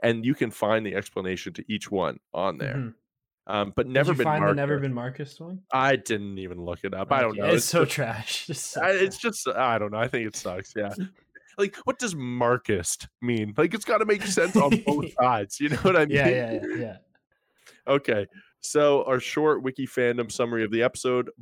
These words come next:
Speaker 1: Blair is over the moon that she's dating royalty and has every intention of becoming a royal herself. But a scheming Chuck has other plans for Blair and her new love, Marcus.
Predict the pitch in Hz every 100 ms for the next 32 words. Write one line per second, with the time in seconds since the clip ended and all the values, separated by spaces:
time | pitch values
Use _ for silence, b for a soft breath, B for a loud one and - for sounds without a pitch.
0 | - 139 156 180 135 107 127 139 147 131
1 | 131 123 107 - 113 - 117 117 104 120
2 | 151 139 - 95 98 107 104 107 123 127
3 | 120 131 - 110 95 104 - 107 104 92
4 | 98 101 98 87 92 - - 123 101 -
5 | _ B _ - 127 123 - 156 175 139
6 | - 135 127 - 113 143 - 104 95 -
7 | 107 85 101 98 95 98 113 120 113 101
8 | 101 98 - 95 -